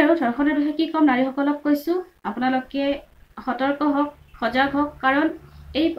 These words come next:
এই ধৰণৰ পাষণ-, এই পাষণ্ডকেইটা পৃথিৱীত থকা মানে আমি সজাগ হ'বই লাগিব। কাৰণ এইবিলাকে কোনো ভাল শিক্ষা নলয়, এইবিলাক দিনক দিনে বাঢ়িয়ে থাকিব। আৰু এইবিলাক বন্ধ হোৱাৰ কোনো মই আশাও দেখা নাই। চাওক,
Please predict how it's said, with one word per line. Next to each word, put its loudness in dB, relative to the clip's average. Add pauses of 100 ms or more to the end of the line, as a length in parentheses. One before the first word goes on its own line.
(220)
এই 2
ধৰণৰ 6
পাষণ-, 0
এই 4
পাষণ্ডকেইটা 0
পৃথিৱীত -2
থকা -4 (100)
মানে 2 (1300)
আমি 4 (120)
সজাগ 0 (100)
হ'বই 2
লাগিব। -2 (120)
কাৰণ 2 (140)
এইবিলাকে 0 (100)
কোনো 0 (300)
ভাল 0
শিক্ষা -2
নলয়, -2 (220)
এইবিলাক -6
দিনক -8
দিনে -4
বাঢ়িয়ে 2
থাকিব। -2 (680)
আৰু -4
এইবিলাক -4 (100)
বন্ধ -4 (120)
হোৱাৰ 0
কোনো -2
মই 0
আশাও -6
দেখা -6
নাই। -2 (960)
চাওক, 0